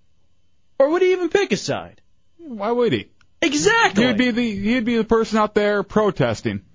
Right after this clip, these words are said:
Speaker 1: You're right. He'd be one of these long-haired hippies protesting the war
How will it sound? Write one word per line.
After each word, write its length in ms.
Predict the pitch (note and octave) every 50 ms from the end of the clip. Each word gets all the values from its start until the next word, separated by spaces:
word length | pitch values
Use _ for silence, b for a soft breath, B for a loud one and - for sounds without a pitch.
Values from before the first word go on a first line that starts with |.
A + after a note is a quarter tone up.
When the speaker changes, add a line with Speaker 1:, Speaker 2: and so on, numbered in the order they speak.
| - _ _ _ _ _ _ _ _ - _ _ _ _ _ _ _ - - _ _ _ _ _ _ _ _ _ _ _ _ _ _ _ _ _ _ -
Speaker 1:
You're 120 | D3 D3
right. 320 | D3+ F3+ F#3+ E3 A#2+ G#2 - _ - _ - - _ _ _ _ _ _ _ _ _
He'd 240 | - F3 G3 G#3 E3+
be 160 | F#3+ A3 A3
one 220 | G#3 G3+ G#3 G#3 G3+
of 60 | F#3
these 200 | F3+ E3 C3+ A#2+
long-haired 600 | C#3 D3 D#3+ F3 F#3+ G3+ F3+ F3 G#3+ A3+ A3+ G#3
hippies 680 | F#3+ D#4 D#4 - - D#3+ C#3 B2 B2 C3+ - - - - _ _ _ _ _ _ _
protesting 760 | - - - B3+ A#3+ A#3+ - - A#3+ A3 G3+ - - A3 G3+
the 80 | G3 F#3+
war 440 | F#3 F#3 F#3 F3+ D#3 C3 A#2+ A2